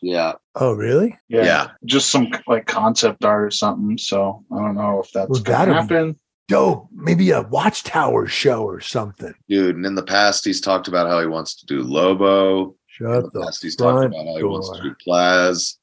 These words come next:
Speaker 2: All right, where is it? Seems to be teasing a Mister Terrific
Speaker 1: If they
Speaker 2: project.
Speaker 1: made Gail Simone's Plastic Man six-issue run into just, like, a limited series, like,
Speaker 2: What?
Speaker 1: Peacemaker, that would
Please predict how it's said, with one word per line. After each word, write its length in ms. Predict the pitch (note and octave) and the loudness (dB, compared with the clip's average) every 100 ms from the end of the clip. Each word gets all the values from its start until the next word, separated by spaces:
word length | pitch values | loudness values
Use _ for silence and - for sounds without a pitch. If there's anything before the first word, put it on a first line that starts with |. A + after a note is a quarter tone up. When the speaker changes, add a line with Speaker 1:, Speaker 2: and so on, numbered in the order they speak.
| _ | _
Speaker 2:
All 60 | A2 | 0
right, 140 | G#2 G2 | 0 -2
where 260 | G2+ G#2 | -4 -4
is 160 | G2 G2 | -4 -8
it? 80 | F#2+ | -16
Seems 280 | - G#2+ G#2+ | -8 -4 -4
to 20 | |
be 120 | G#2+ G#2 | -4 -4
teasing 400 | - A#2 A2 G#2+ | -2 -2 0 -2
a 60 | |
Mister 300 | G2+ G#2+ - | -2 -4 -6
Terrific 500 | G#2+ G#2+ G#2 C3+ G#2 | -6 -2 0 0 -2
Speaker 1:
If 80 | - | -8
they 40 | - | -6
Speaker 2:
project. 420 | G2+ F#2+ G2 B2 | -4 -4 0 0
Speaker 1:
made 240 | C#3 G#2+ | 0 0
Gail 340 | G#2 G#2+ A#2 A#2+ | 0 2 2 2
Simone's 600 | - A2+ G2+ G2+ G#2+ G#2 | -2 -4 -2 0 -2 -4
Plastic 520 | - F#2 F#2+ - G#2 | -2 0 0 -2 -6
Man 280 | G#2 G#2 G2+ | -4 -4 -4
six-issue 560 | G2+ G2 - G2 - G2 | -4 -4 -2 -2 0 0
run 360 | F2+ F2 F#2+ G2 | 2 2 0 -2
into 240 | F#2 F2 | -2 -2
just, 220 | E2+ - | -2 0
like, 180 | F2 E2 | 0 0
a 40 | |
limited 440 | D#2+ F2 F2+ F2+ D#2+ | 0 0 0 0 0
series, 500 | - F2 F#2 F#2 F#2 | -2 -2 0 -2 -2
like, 320 | F2 E2 - - | -4 -4 -8 -10
Speaker 2:
What? 200 | A#2+ A#2+ | -4 0
Speaker 1:
Peacemaker, 800 | B2+ B2+ C3 C3 C3 B2+ A#2+ _ - | 2 2 2 2 2 0 -4 _ 0
that 140 | G2 | 0
would 120 | F#2 | 0